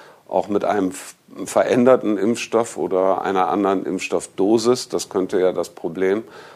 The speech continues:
bei CureVac sein. Aber eine Phase drei Studie mit mehreren Zehntausend, ähm, Menschen, Freiwilligen, die da teilnehmen,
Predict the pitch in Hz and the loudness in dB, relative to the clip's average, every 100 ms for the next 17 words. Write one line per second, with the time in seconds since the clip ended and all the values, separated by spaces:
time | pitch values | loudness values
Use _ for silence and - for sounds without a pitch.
0 | - 98 95 - 107 104 104 - - 95 | -8 -8 -6 2 2 4 0 0 -2 2
1 | 107 113 - - - - - - 107 107 | 2 0 -14 -20 -20 -20 -20 -2 2 4
2 | 113 85 98 90 - 98 98 87 90 85 | 2 0 0 -2 2 4 4 -2 0 2
3 | 113 - 82 82 85 87 104 - 92 90 | 2 0 -6 -4 -2 -2 -4 -12 -6 -6
4 | - - - 90 98 110 110 95 95 92 | -6 -14 -6 0 4 4 4 2 -2 -2
5 | - 101 107 104 - 98 104 101 104 104 | 0 2 2 0 2 4 4 2 -2 -2
6 | - - - 98 95 92 92 87 90 - | -6 -8 -2 -2 0 -2 -4 -6 -10 -14
7 | - - - - 90 95 104 101 104 98 | -20 -20 -20 -12 -4 0 0 -2 -4 -4
8 | 95 - 85 101 98 90 87 90 82 82 | -4 -2 0 0 0 -2 -4 -4 -4 -4
9 | - 82 85 82 82 92 | -2 -2 -2 -4 -4 -6